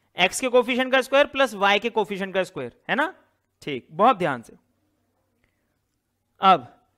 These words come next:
ये पार्ट ज़ीरो, ये पार्ट ज़ीरो, तो ऊपर रह गया माइनस वन। तो p is equals to माइनस वन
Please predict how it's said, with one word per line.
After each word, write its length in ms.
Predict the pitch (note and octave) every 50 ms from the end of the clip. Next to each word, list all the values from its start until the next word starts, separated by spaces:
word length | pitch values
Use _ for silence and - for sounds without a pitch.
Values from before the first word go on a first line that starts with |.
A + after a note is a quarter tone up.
| _ _ -
ये 280 | D3+ D3+ E3 G#3 A#3 B3
पार्ट 300 | B3 C4+ C4 C4 C4 A3+
ज़ीरो, 260 | A3 C4 C4 C#4 C#4+
ये 220 | C#4 B3 A#3+ A#3
पार्ट 260 | A#3 - B3 B3 B3 G#3
ज़ीरो, 240 | A#3 A#3+ B3+ C4
तो 180 | C4 C4 C4+ A#3+ A3+
ऊपर 200 | G#3 G#3 B3 A#3
रह 200 | A#3 A3+ A3+ A3
गया 200 | G#3+ A3+ B3+ C4+
माइनस 480 | A#3+ G#3+ F#3+ F#3 F3+ F#3 F#3+ F#3+ -
वन। 240 | F#3 E3 C#3+ A#2 A2 - _ _ _ _ _ _ _ _ _ _ _ _ _ _ _ _ _ _ _ _ _ _ _ _ _ _ _ _ _ _ _ _ _ _ _ _ _ _ _ _ _ _ _ _ _ _ _ _ _ _ -
तो 60 | F#3 F3+ _ -
p 40 | A3 A3+ B3+ C4
is 100 | A#3+ A#3+
equals 400 | C4 B3+ B3 C4 B3 A#3+ A#3 - -
to 100 | A3+ A3 A#3+ D4+ _ _ _ _ _ _ _ _ _ _ _ _ _ -
माइनस 640 | D#3+ D#3 E3+ F3+ F#3 G3+ G#3 A3 A#3+ A#3+ A#3+ -
वन 220 | A#3+ B3 B3+ C4